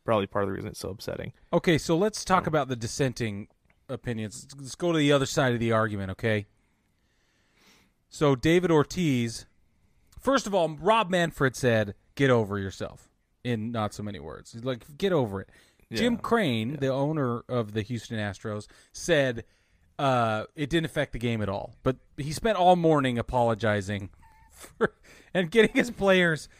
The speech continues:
Speaker 2: to apologize before the media, all of a minute and a half of apologies or whatever it was from the players.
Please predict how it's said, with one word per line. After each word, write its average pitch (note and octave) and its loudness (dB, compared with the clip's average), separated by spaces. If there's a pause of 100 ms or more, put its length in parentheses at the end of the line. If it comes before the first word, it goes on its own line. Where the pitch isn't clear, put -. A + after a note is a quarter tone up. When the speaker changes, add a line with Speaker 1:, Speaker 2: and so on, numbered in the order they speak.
(260)
Speaker 2:
to F#3 6
apologize C#3 6
before C3+ 0
the A#2+ 2
media, A#2 2
all C#3 4
of B2 0
a C3+ -4
minute C3 0
and A#2+ -6
a A2 -4
half A2+ 0
of G#2 -8
apologies G#2+ 0
or A2 -6
whatever A2+ 0
it B2+ -10
was A2+ -2
from A2 -8
the G#2 -12
players. A2+ -2